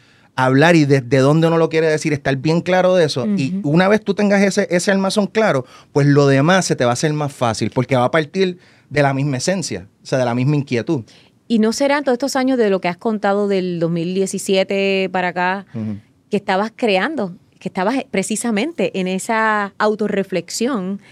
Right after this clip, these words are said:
Speaker 2: para poder, eh, comenzar a, a, a crear ese contenido que real, con el que realmente te sintieras genuino, te sintieras identificado, con el que te sintieras
Speaker 1: No
Speaker 2: cómodo?
Speaker 1: necesariamente, porque yo, yo realmente cuando, en cuestión del contenido,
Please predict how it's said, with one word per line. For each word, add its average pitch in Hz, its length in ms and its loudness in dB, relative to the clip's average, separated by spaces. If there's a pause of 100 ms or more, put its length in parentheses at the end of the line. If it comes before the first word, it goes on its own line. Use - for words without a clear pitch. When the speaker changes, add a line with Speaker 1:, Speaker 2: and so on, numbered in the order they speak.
(360)
Speaker 2:
para 202 480 2
poder, 202 480 2
eh, 247 140 2
comenzar 214 440 0
a, 254 360 4
a, 208 360 -2
a 202 120 -2
crear 202 340 -2
ese 240 220 -4
contenido 254 600 0
que 233 120 -4
real, 180 280 0
con 208 160 -2
el 190 60 -4
que 196 100 -4
realmente 190 380 -2
te 247 80 -4
sintieras 208 380 -2
genuino, 202 480 -2
te 180 80 -4
sintieras 175 400 -4
identificado, 202 720 -2
con 170 160 -6
el 165 60 -6
que - 80 -8
te 180 100 -6
sintieras 196 320 -2
Speaker 1:
No 214 80 0
Speaker 2:
cómodo? 226 140 2
Speaker 1:
necesariamente, 165 720 -2
porque 135 400 -2
yo, 202 360 2 (180)
yo 147 240 0
realmente 190 680 -2
cuando, 123 480 0
en 120 220 -2
cuestión 131 380 -2
del 180 140 2
contenido, 135 800 0